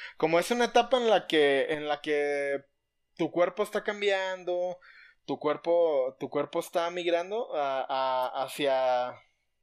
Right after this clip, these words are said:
eh, empieza a florecer, <laughs> este,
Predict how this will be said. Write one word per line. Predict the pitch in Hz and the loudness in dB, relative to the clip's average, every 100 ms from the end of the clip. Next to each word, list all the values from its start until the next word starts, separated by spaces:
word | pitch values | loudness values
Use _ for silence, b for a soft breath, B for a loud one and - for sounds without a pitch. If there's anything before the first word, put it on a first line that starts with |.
| _ - | _ -12
eh, | 143 | -10
empieza | 143 143 180 202 | -8 -4 -2 -2
a | |
florecer, | - 170 147 139 - 147 247 - _ | -2 2 4 2 2 0 -2 -10 _
<laughs> | 226 - - - - - - - - | -4 -4 -8 -8 -8 -6 -6 -4 2
este, | 135 - - 131 123 123 | 2 0 0 2 2 0